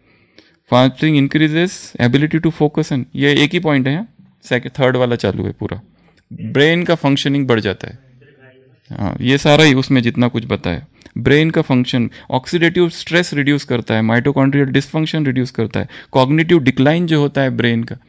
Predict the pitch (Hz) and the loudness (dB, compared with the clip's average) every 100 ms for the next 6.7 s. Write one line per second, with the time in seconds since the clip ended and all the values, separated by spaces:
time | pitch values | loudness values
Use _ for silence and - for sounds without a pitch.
0 | _ - - 120 143 135 127 110 113 104 | _ -20 -2 2 4 4 2 2 0 -2
1 | - - _ _ _ _ _ _ _ _ | -4 -8 _ _ _ _ _ _ _ _
2 | _ _ _ _ _ _ - 147 156 170 | _ _ _ _ _ _ 0 2 4 4
3 | 170 156 156 156 139 135 - 131 147 127 | 4 4 4 0 0 -2 -2 -14 -4 0
4 | 127 131 156 180 165 156 156 170 151 151 | 2 4 4 2 0 0 0 0 0 0
5 | 147 - 139 143 147 127 110 120 127 110 | -2 -2 -2 -2 -2 -2 0 0 0 -2
6 | 113 - 113 117 - - - | -6 -4 -6 -6 -10 -10 -12